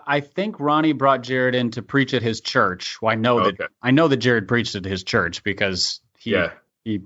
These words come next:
Speaker 1: shared about that. Both of them did, which is
Speaker 2: Uh-huh.
Speaker 1: cool. Uh, and it's also, you know, it's nice when an excuse to hang out with your bosom buddy merges with an excuse to have somebody else preach for you on a Sunday. Ronnie really got a
Speaker 2: Mm.
Speaker 1: twofer on this one.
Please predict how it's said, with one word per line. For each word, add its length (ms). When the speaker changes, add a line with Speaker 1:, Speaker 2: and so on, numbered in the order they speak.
Speaker 1:
shared 240
about 240
that. 220
Both 200
of 120
them 120
did, 260
which 180
is 120
Speaker 2:
Uh-huh. 40
Speaker 1:
cool. 280
Uh, 460
and 400
it's 220
also, 720
you 140
know, 160
it's 140
nice 280
when 360
an 120
excuse 420
to 120
hang 260
out 260
with 240
your 100
bosom 340
buddy 440
merges 520
with 180
an 80
excuse 440
to 80
have 160
somebody 300
else 160
preach 320
for 160
you 140
on 80
a 60
Sunday. 340
Ronnie 300
really 220
got 140
a 40
Speaker 2:
Mm. 200
Speaker 1:
twofer 180
on 120
this 180
one. 200